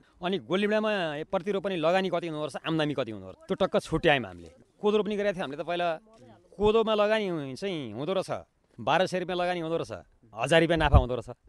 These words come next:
प्रति रोपनी। काउली रोप्दाखेरि सात हजार रुपियाँ लगानी भयो प्रति रोपनी, चौबिस हजार फाइदा भएको छ। त्यो चाहिँ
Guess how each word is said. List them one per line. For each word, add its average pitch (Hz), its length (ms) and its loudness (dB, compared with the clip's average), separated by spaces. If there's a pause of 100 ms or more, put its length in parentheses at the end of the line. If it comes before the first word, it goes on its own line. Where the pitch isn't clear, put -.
(100)
प्रति 156 200 0
रोपनी। 127 320 -6 (300)
काउली 208 280 2
रोप्दाखेरि 214 340 0
सात 214 260 0
हजार 185 200 2
रुपियाँ 156 200 -6
लगानी 139 340 -2
भयो 135 120 -6
प्रति 135 200 -2
रोपनी, 135 340 -6 (420)
चौबिस 202 360 4
हजार 104 220 -8
फाइदा 87 180 -10
भएको 80 120 -20
छ। - 160 -20 (240)
त्यो 214 100 0
चाहिँ 202 140 -2